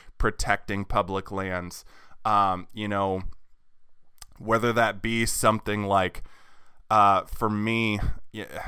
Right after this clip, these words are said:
something that's really heavy on my heart right now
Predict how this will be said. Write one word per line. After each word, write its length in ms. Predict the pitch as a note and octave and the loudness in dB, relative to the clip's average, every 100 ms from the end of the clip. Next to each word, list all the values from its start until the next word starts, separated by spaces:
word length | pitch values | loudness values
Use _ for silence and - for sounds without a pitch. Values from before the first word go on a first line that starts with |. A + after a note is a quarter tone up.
| - - | -10 -8
something 500 | - B2+ B2+ B2 G#2+ | 0 2 2 0 0
that's 200 | G2 G#2+ | -2 -4
really 400 | G2+ B2+ A#2+ A2+ | 0 0 2 4
heavy 260 | A2 A2 | 4 4
on 160 | G#2 G#2 | 2 4
my 140 | G2 | 2
heart 320 | F#2+ G#2 G#2+ | 4 4 4
right 240 | G#2 G#2 - | 2 -2 -2
now 480 | G#2 G2+ G2+ G2 | 0 4 4 4